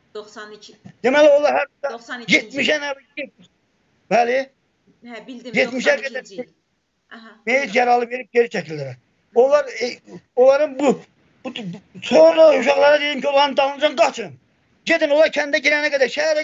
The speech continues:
Speaker 2: girənə qədər onları qovalayın. Deməli, oradan tərpənən uşaq yal aşağı ata-ata yürür bunların dalınca, bunlar qaçsınlar, kətlərin keçsinlər. Kətlərin qoyma keçsinlər o tərəfə. Başa düşdün mən nə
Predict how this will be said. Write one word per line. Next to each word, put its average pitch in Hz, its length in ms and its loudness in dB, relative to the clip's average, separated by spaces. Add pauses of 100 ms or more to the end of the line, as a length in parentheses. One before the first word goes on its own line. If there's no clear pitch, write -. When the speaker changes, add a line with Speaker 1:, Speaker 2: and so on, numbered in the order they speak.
Speaker 2:
girənə 302 340 -2
qədər 302 200 -6
onları 294 320 2
qovalayın. 226 500 2 (720)
Deməli, 302 280 0
oradan 311 380 -2
tərpənən 302 540 -2
uşaq - 220 -4 (100)
yal 311 160 0
aşağı 262 440 -6 (440)
ata-ata - 380 -2 (160)
yürür 285 400 -6
bunların 285 300 2
dalınca, 285 400 0 (220)
bunlar 285 240 0
qaçsınlar, 277 460 0
kətlərin 269 480 -2
keçsinlər. 202 500 -4 (440)
Kətlərin 311 540 -2
qoyma 330 340 -2 (180)
keçsinlər 320 460 0
o 311 160 2
tərəfə. 180 340 -2 (800)
Başa - 200 -2
düşdün 320 280 -2
mən 277 160 0
nə 220 60 2